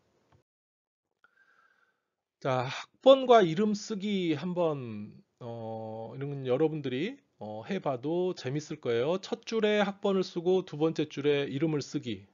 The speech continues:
네, 이렇게 뭐 아이디 해서 뭐 임의로 숫자를 썼습니다. 그 다음에 네임 해서 뭐 김아두 이렇게 이제 썼는데요. 저 이런 거, 어,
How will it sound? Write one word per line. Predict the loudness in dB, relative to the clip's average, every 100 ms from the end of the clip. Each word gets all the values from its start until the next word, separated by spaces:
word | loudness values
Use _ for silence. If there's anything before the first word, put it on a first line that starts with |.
| _ -8
네, | -6 -6 -10 _
이렇게 | _ -6 -6 -6 -16 -18 -6
뭐 | -6 -4
아이디 | -4 -2 -2 -4 -6 -6
해서 | -2 2 2 0 _ _
뭐 | -10 -2
임의로 | 2 6 6 4
숫자를 | 0 -2 0
썼습니다. | -2 -4 -4 0 2 2 -2
그 | -4
다음에 | -4 -2
네임 | 0 0 0 -2
해서 | -2 4 2 2 -12 _
뭐 | -8 -8 -6
김아두 | -4 -2 0 -2 0 -2 -2
이렇게 | -10 -6 -6
이제 | -6 -8 -12 -12
썼는데요. | -4 -4 -2 -2 -2 -4 -10 -12 -14 -10
저 | 0
이런 | 4 6 6
거, | 6 4 0 -18 -18 -14 -4
어, | 2 4 4 4 6 4 2